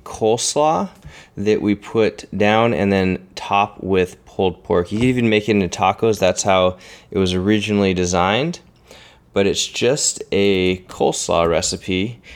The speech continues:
that is like some, like nothing that, uh, we've had before, um, but it's awesome. So we call this Robin's Cabbage Slaw recipe. What you need for it is half a cup Best Foods,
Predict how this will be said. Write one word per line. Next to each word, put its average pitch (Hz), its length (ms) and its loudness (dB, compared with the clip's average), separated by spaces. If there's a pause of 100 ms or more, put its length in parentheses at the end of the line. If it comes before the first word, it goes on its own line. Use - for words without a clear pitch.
(140)
that 95 360 -2
is 95 360 0
like 101 340 0
some, 101 400 -2 (180)
like 101 320 0
nothing 92 420 -2
that, 87 260 -2
uh, 82 340 -6
we've 117 220 0
had 82 240 -2
before, 76 440 -4 (360)
um, 82 300 -8
but 82 120 -6
it's 82 160 -10 (280)
awesome. 98 640 0 (120)
So - 200 -6
we 95 80 -4
call 104 180 -2
this 92 220 -2 (360)
Robin's 110 480 0
Cabbage 104 460 -2
Slaw 104 340 0
recipe. 113 600 -2 (500)
What 131 180 0
you 139 140 0
need 139 200 2
for 143 300 0
it 196 240 -4 (380)
is 104 580 0 (280)
half 127 260 0
a - 40 -14
cup 117 280 -2
Best 117 220 -2
Foods, 113 520 -4